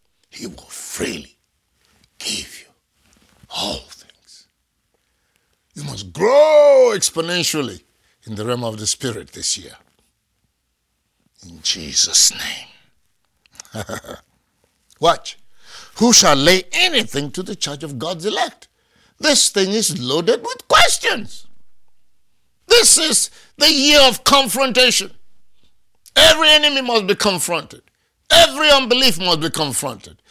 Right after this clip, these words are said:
Every sickness and disease must be confronted. Every doubt and question must be confronted. Every condemnation must be confronted. Holy Spirit is asking these questions.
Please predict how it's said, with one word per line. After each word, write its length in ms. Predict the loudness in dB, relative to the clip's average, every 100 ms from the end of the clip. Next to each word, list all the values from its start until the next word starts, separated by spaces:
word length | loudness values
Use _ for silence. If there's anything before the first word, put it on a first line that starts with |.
| -20 -2
Every 360 | 2 2 2
sickness 480 | 4 2 2 0 2
and 160 | 2 0
disease 340 | -2 -2 -2
must 200 | -2 -4
be 80 | -4
confronted. 680 | -6 -6 -4 -6 -6 -12 -20 -20 -10 0
Every 400 | 2 2 0 0
doubt 400 | 2 4 4 0 -10 -14 -10 -4
and 220 | -4 0
question 500 | 4 4 4 0 -4
must 320 | 0 2 2
be 80 | -2
confronted. 800 | 0 0 0 2 4 2 -2 -12 _ -20 -20 -20 _ -6 4
Every 340 | 4 4 -4
condemnation 840 | 0 0 2 0 2 2 2 -2
must 200 | -2 -4
be 80 | -4
confronted. 680 | -4 -6 -4 -6 -8 -12 -20 _ _ _ _ _ _ _ _ _ _ _ _ _ _ -18
Holy 360 | 0 2 2 2
Spirit 600 | 0 -2 0 2 2 2
is 220 | 0 0
asking 640 | 2 2 2 0 0 0
these 180 | 0 0
questions. 720 | 0 0 0 0 -4 -4 -6